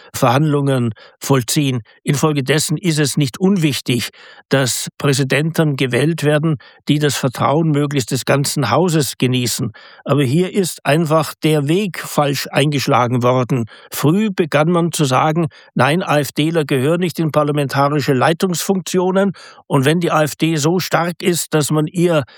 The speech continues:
das Vorschlagsrecht und wahrscheinlich auch die Wahl eines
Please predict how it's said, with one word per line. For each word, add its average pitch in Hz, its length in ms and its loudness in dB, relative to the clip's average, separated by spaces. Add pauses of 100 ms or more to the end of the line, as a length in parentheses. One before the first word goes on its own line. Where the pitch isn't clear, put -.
(120)
das 131 120 2
Vorschlagsrecht 151 1120 0
und 160 380 -2
wahrscheinlich 143 420 0
auch 135 240 -2
die 131 320 0 (380)
Wahl 151 420 2 (300)
eines 156 560 0